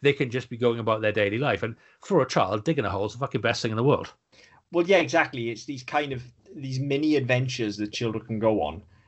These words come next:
Speaker 2: that are actually incredibly
Speaker 1: It's not
Speaker 2: mundane.
Speaker 1: Yeah.
Speaker 2: Yeah, and, and again, you know, you, you made the comparison to Rugrats earlier, and it's, it's that as well, isn't it? It's your Rugrats and your Muppet Babies, where it's like, "Well, we're digging a hole, but actually we're digging through to Australia."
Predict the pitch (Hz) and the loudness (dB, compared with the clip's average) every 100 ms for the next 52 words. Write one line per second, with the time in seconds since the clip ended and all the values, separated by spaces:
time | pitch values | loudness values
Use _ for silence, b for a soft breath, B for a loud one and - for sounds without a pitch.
0 | _ 135 135 139 143 127 151 143 131 - | _ 6 10 10 8 4 -2 -4 -6 -4
1 | 151 143 135 131 127 131 151 107 98 - | -2 0 -2 2 2 2 0 -2 -8 -10
2 | - 135 113 98 143 139 156 151 135 160 | -6 -2 0 0 -2 0 0 2 0 0
3 | 151 113 127 127 131 135 127 127 127 123 | -2 -2 -6 -6 -4 -4 -4 -2 0 0
4 | 117 113 131 135 123 101 - 127 120 104 | -4 -2 0 2 0 -2 -2 -2 0 0
5 | 107 113 113 - 139 131 - 127 117 117 | -2 -4 -6 -10 -8 -8 2 4 4 2
6 | 123 123 113 107 90 113 113 120 117 123 | 2 4 2 -2 -4 -4 2 2 2 2
7 | 113 113 104 110 117 104 107 95 92 90 | 2 2 -2 0 0 -2 -2 -2 -4 -4
8 | 110 101 - 107 95 104 104 123 170 147 | 0 0 2 0 2 0 2 4 4 6
9 | - 113 104 - - 131 - 117 104 110 | 6 6 6 2 0 -2 -4 -4 -2 -2
10 | 110 127 120 117 107 123 107 110 104 - | 0 0 0 -2 -2 -2 -2 0 0 2
11 | 120 104 92 | 2 2 -2